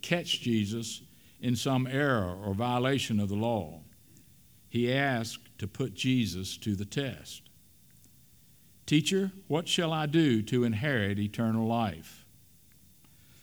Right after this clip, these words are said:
Note that the law-, lawyer acknowledges Jesus to be a teacher.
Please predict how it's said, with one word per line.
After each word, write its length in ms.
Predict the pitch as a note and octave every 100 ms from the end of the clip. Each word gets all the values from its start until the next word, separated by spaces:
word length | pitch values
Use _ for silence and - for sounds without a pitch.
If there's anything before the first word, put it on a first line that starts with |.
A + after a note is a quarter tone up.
| - A#2+
Note 260 | D3+ F#3
that 120 | E3+
the 100 | D3
law-, 280 | C#3+ D3 D3 A#2
lawyer 680 | B2+ C3 D3+ C#3+ A#2+ A2+
acknowledges 800 | A2+ A2 B2 D3+ D3 A#2 G2+ G#2
Jesus 500 | - A#2+ B2+ A2+ A2
to 100 | -
be 160 | A2 A2
a 60 | A2
teacher. 540 | B2 C3 - E2 F2